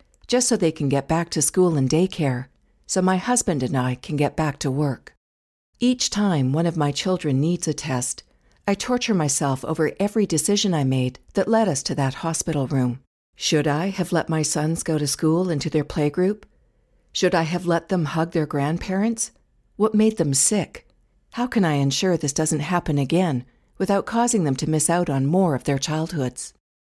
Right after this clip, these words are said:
Every day, Canadian parents ask themselves these questions while weighing the risks of sending their unvaccinated children out into a largely vaccinated but still infectious world. At the start of the pandemic,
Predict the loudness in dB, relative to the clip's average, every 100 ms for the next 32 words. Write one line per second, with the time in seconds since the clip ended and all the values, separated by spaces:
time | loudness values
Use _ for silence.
0 | _ -2 0 0 2 2 2 0 -4 0
1 | 4 4 4 0 -2 -2 -2 -2 -4 -4
2 | -2 -2 -2 -2 0 -2 -2 -2 -4 -2
3 | -2 -2 0 0 -2 -6 _ -4 2 2
4 | 4 4 4 2 0 0 0 -2 -2 -2
5 | 0 0 2 2 0 0 0 0 0 0
6 | 0 2 0 0 0 0 0 0 -2 -2
7 | _ _ -4 0 2 2 2 0 2 0
8 | 0 0 -2 0 -2 -2 -2 0 0 -2
9 | -4 -4 -4 -2 0 0 2 -2 0 -2
10 | -2 -4 -2 0 0 0 -2 -10 _ _
11 | _ -4 -2 0 2 2 0 -2 -2 0
12 | 2 2 0 -6